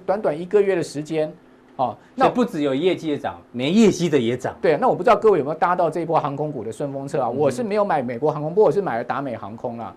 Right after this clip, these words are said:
Speaker 1: 我记得上次来大哥节目，
Speaker 2: 这也是炫耀文的意思嘛，对，没有买到美国航空，买到达美航空。
Speaker 1: 对啊，
Speaker 2: 太开心，太开心。
Speaker 1: 对，就是莫名其妙的赚啊，
Speaker 2: 哦。
Speaker 1: 莫名其妙的赔哈，今年就是这样的一个情况。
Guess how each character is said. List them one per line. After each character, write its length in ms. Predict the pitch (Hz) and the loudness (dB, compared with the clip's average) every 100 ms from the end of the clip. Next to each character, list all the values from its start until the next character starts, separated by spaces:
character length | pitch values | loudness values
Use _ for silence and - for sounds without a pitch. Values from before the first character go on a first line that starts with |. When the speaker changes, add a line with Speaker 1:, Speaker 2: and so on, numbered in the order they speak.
| - _ | -20 _
Speaker 1:
我 100 | - | -2
记 80 | 220 | 0
得 80 | 202 | 2
上 200 | 220 202 | 2 0
次 240 | 202 180 | -2 0
来 200 | 139 139 | 0 2
大 180 | 233 175 | 2 4
哥 100 | 214 190 | 2 2
节 100 | 143 | 0
目， 60 | 156 | -4
Speaker 2:
这 60 | |
也 80 | 147 | -8
是 40 | 135 | -12
炫 280 | - 226 180 | -10 -4 0
耀 140 | 185 | 2
文 160 | 147 107 | 2 -2
的 60 | 117 | -2
意 140 | 147 | -2
思 180 | 139 127 | -2 -6
嘛， 140 | 98 | -8
对， 120 | 107 | -6
没 120 | 117 170 | -2 2
有 100 | 214 | 2
买 140 | 135 | 2
到 120 | 220 | 2
美 200 | 214 147 | 2 4
国 240 | 147 180 170 | 6 6 6
航 120 | 143 | 4
空， 220 | 170 185 | 2 0
买 120 | 151 | 0
到 120 | 139 196 | 0 2
达 220 | 147 156 | 2 0
美 140 | 160 | -2
航 180 | 120 123 | -6 -8
空。 100 | - | 0
Speaker 1:
对 120 | 202 | 2
啊， 100 | 139 131 220 | 2 0 2
Speaker 2:
太 220 | 202 175 | 6 6
开 180 | 180 151 | 6 4
心， 220 | 143 143 | 2 -2
太 160 | 139 131 | -4 -6
开 100 | 120 | -6
心。 160 | 107 92 - | -10 -8 4
Speaker 1:
对， 160 | - | 6
就 120 | - | 6
是 60 | 294 | 4
莫 180 | 320 330 | 4 4
名 140 | 240 | 4
其 160 | 233 214 | 0 0
妙 160 | 254 | 4
的 60 | 226 | 4
赚 280 | 214 262 165 | 4 4 4
啊， 60 | 143 | 2
Speaker 2:
哦。 40 | |
Speaker 1:
莫 160 | 202 254 | 4 2
名 100 | 226 | 2
其 140 | - | -2
妙 160 | 190 220 | 0 2
的 60 | |
赔 240 | 190 196 131 | 2 0 2
哈， 160 | 160 | 2
今 180 | 143 277 | 0 -2
年 140 | 247 208 | -2 2
就 80 | |
是 80 | 220 | 2
这 100 | 220 | 2
样 100 | 202 | 0
的 80 | 147 | 0
一 40 | |
个 80 | 160 | -4
情 180 | 156 139 | -4 0
况。 180 | 165 | 0